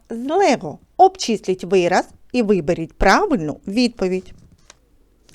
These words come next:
Це буде п'ятсот п'ятдесят. Обчисліть наступний вираз.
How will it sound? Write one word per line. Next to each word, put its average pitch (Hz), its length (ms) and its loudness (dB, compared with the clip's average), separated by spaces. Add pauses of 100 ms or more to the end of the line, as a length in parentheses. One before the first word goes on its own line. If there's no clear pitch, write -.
(240)
Це 190 220 4
буде 226 280 2 (1040)
п'ятсот 196 680 -2
п'ятдесят. 247 600 0 (1300)
Обчисліть 254 600 -2
наступний 196 680 -2
вираз. 285 500 0